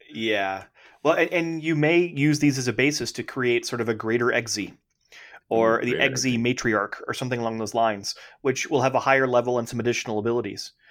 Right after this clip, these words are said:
Speaker 1: Uh, but I really do, I like the, the narrative, uh, uh, component that if you do see it, um, or I guess you don't even have to see it necessarily,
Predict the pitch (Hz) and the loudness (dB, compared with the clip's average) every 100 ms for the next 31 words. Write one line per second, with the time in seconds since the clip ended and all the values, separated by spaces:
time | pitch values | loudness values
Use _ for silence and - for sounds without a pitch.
0 | - - - 120 143 170 226 240 147 170 | -20 -12 -2 2 2 2 2 2 0 -2
1 | - 131 123 175 - 139 127 120 117 - | 0 2 4 2 0 0 0 2 -2 -6
2 | - 123 117 120 139 147 147 131 113 110 | -4 -4 0 2 6 6 4 0 0 -2
3 | - - 120 - 117 110 - 113 113 - | -10 -2 -2 2 2 2 2 0 0 -4
4 | 123 139 123 104 - - - - 120 117 | -2 0 0 -2 -8 -20 -20 -6 2 2
5 | 113 139 135 - 131 127 123 180 185 - | 2 2 0 0 -2 0 2 2 0 -4
6 | 175 135 101 - - - 113 110 107 107 | 0 0 0 -6 -14 -4 0 0 -2 -10
7 | _ _ _ _ _ _ 135 131 117 139 | _ _ _ _ _ _ 4 6 6 2
8 | - 127 143 139 110 131 139 - 160 143 | -2 -4 -2 -2 -2 -2 -4 -4 -2 -2
9 | 110 117 120 113 110 104 | -2 -4 -2 -2 -2 -4